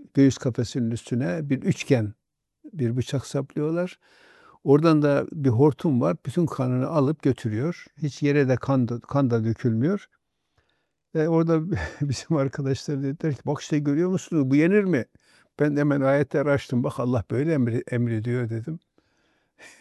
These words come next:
<laughs> Ya, enteresan. Neyse,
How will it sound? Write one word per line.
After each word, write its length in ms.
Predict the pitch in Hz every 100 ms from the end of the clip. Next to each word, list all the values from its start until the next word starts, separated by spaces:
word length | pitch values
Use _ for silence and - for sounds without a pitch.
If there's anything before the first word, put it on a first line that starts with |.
| -
<laughs> 320 | 165 147 143 - _ _ _ _ _ _ _ _
Ya, 320 | 180 139 139
enteresan. 720 | - 156 147 160 151 - 139 135
Neyse, 480 | 175 139 147 170